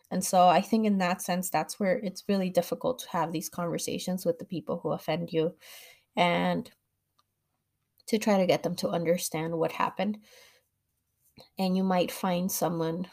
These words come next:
who's worth having those discussions with. Not always, but sometimes you will. And you'll see that it was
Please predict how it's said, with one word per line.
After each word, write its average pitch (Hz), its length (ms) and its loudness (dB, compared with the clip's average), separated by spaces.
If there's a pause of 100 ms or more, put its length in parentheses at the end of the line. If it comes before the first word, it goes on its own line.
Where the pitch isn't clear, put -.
who's 196 280 0
worth 175 640 0
having 170 420 -2
those 170 180 -2
discussions - 640 -8
with. - 320 -12 (580)
Not 233 200 4
always, 208 640 2 (460)
but 214 160 -2
sometimes 233 560 -2
you 175 100 -4
will. - 240 -6 (800)
And 190 100 0
you'll 180 120 2
see 196 400 0
that 180 240 2
it 180 60 0
was 175 200 2